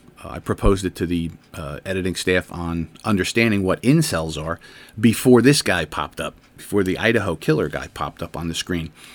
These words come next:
And I just finished the article, so I think it'll be out in February. So it's The Blue Magazine. You can go take a look at it. But he's,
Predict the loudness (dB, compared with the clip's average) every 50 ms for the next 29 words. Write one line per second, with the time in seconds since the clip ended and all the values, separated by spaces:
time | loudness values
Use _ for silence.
0 | -20 -20 -20 -20 -20 -20 -20 -20 -20 -12 -8 -4 -4 -2 -2 -2 -4 -4 -4 -4
1 | -4 -2 -2 -2 0 0 0 0 0 0 -2 0 2 2 2 0 -2 -6 -8 -4
2 | -4 -6 -2 0 -2 0 0 0 -2 -2 0 0 0 0 -2 -4 -6 -8 _ _
3 | _ _ _ _ _ _ _ _ -6 -6 -6 -6 -4 -2 -2 -2 0 0 -2 -2
4 | -2 -4 -8 -10 -12 -14 -16 -18 -18 -10 -6 -4 -4 -4 -4 -6 -8 -10 -8 -2
5 | 2 2 2 2 0 -4 -4 0 2 2 2 2 0 0 0 0 0 0 0 -2
6 | -4 -4 -4 -4 -4 -2 -2 0 0 0 0 -2 -2 -2 0 -4 -4 -2 -4 -4
7 | -4 -4 -6 -8 _ _ _ _ _ _ _ _ _ _ _ _ -20 -20 -20 _
8 | _ _ _ _ _ _ -14 -12 0 2 2 4 6 6 6 6 2 -2